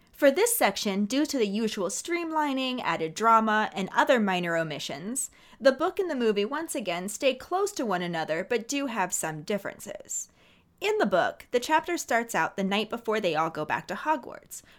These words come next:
where they have an amazing meal of all of Harry's favorite foods, a fireworks display by Fred and George, then a last mug of hot chocolate and bed. The next morning, everyone is in a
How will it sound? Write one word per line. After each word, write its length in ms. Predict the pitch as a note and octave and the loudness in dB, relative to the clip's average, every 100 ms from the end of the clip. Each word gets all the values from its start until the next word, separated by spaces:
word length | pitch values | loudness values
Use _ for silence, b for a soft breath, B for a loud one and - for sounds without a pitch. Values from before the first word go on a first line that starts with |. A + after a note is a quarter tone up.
| b | b
where 100 | F#3+ | 0
they 160 | F#3+ | 0
have 160 | F#3+ E3 | 0 -2
an 80 | E3 | -4
amazing 580 | F3 F3+ F3+ E3+ F3 C#4 | -4 -2 -2 -2 -4 -2
meal 420 | F#4 F4 E4+ D#4+ | 0 0 0 0
of 160 | B3 | 0
all 160 | G3 G3+ | 2 2
of 100 | G3+ | 2
Harry's 300 | G3 C3 F#3+ | -2 -6 -4
favorite 400 | - C#4+ E4+ - | 0 0 -2 -2
foods, 540 | G#3+ F3+ F3+ - - - b b b | 0 2 2 -2 -8 -10 b b b
a 100 | B3 | -2
fireworks 720 | - C4+ F#4 D4 F3 - - | 4 4 4 2 2 -2 -6
display 440 | F#3+ - D#3 B2+ | -8 -4 -2 -2
by 160 | F3+ F#3 | -2 0
Fred 220 | F#3+ E3+ | 0 -2
and 100 | F3+ | -2
George, 560 | A#3+ A3+ B2+ E3+ A3 - b b | 0 2 2 0 -6 -12 b b
then 260 | C#4 E4+ | -2 -2
a 120 | C4+ | -2
last 420 | G3 G3 A3+ C4+ B3+ | 0 0 0 -2 -2
mug 240 | B3+ C4+ | 0 0
of 120 | G3+ | -4
hot 260 | - A3+ - | -4 -4 -4
chocolate 500 | C4+ D4+ A#3+ C#4 - _ - | -4 -4 -2 -6 -6 _ -8
and 160 | A#3 A3+ | -4 -2
bed. 260 | - - - - _ _ _ b b b | -4 -14 -20 -20 _ _ _ b b b
The 80 | B3 | 0
next 300 | C4+ G4 - | 0 0 0
morning, 380 | G3 E3+ F3+ G#3 | 0 0 -2 -2
everyone 440 | C#4 F4 F4+ F4+ D4 | 0 2 2 0 0
is 140 | C4+ | -2
in 100 | C#4 | -2
a 100 | C#4 | -4